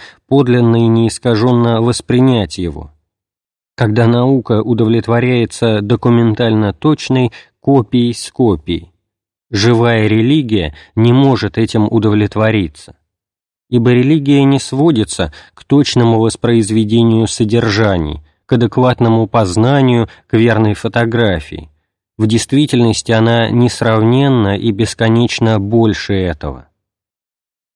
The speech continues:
Религия есть живое общение души с Богом,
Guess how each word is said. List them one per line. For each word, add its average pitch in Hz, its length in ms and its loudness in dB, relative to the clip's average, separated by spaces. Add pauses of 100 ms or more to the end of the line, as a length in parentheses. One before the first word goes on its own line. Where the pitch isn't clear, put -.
(720)
Религия 135 800 0
есть 120 520 -4
живое 117 680 0
общение 127 680 0
души 113 460 -2
с 117 80 -6
Богом, 113 540 -2